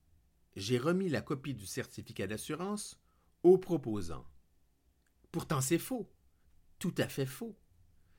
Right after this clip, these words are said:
Jamais Albert et elle n'ont signé ce formulaire d'assurance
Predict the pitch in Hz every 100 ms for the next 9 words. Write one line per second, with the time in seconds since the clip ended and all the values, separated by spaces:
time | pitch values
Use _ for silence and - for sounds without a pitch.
0 | - - 117 113 139 226 214 214 220 -
1 | 160 156 143 156 143 131 131 131 160 190
2 | 151 123 127 131 160 160 131 110 - 165
3 | 151 139 127 131 - 151 196 196